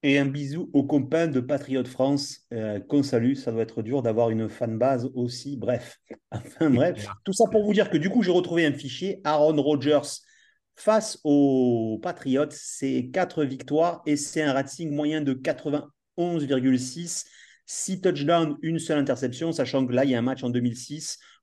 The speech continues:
Speaker 1: où il a, enfin, dedans qui rentre, où il a joué un tout petit peu, ce qui fait baisser sa moyenne. Bref, il a l'habitude de le dérouler. On est déjà à trois zéro et s'annonce peut-être le premier match où on va dire de la loose, c'est-à-dire les Kansas City Chiefs. C'est, c'est chez nous déjà ?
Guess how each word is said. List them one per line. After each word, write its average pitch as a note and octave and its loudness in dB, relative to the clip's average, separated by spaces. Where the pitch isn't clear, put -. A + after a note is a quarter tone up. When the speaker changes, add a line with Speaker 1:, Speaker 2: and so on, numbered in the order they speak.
Speaker 1:
où A#2+ 0
il A#2 4
a, A#2 6
enfin, A2+ 0
dedans A#2 2
qui B2+ -4
rentre, B2 0
où B2 -2
il A2+ 0
a A2 0
joué A#2 -2
un A2 -4
tout C3 -8
petit A#2+ -14
peu, C#3 -6
ce C#3 -8
qui - -20
fait A#2 -2
baisser B2+ 0
sa B2+ 0
moyenne. B2 0
Bref, C#3 0
il C#3+ 0
a D3 4
l'habitude C#3+ -2
de D3 -2
le C#3+ 0
dérouler. C#3 0
On C#3+ -6
est C#3 -4
déjà C3 -4
à D3+ -6
trois F3 -4
zéro E3+ -2
et C#4 2
s'annonce A#3 0
peut-être C4 4
le A#3 6
premier A3+ 4
match A#3 0
où - 0
on A3+ 0
va G#3 0
dire G#3 -2
de G#3 -2
la G#3+ 0
loose, A3 -4
c'est-à-dire F#3 0
les E3 2
Kansas F#3 0
City E3+ -16
Chiefs. B3+ -2
C'est, - -10
c'est - -10
chez F3 -6
nous B3 0
déjà ? C4+ -2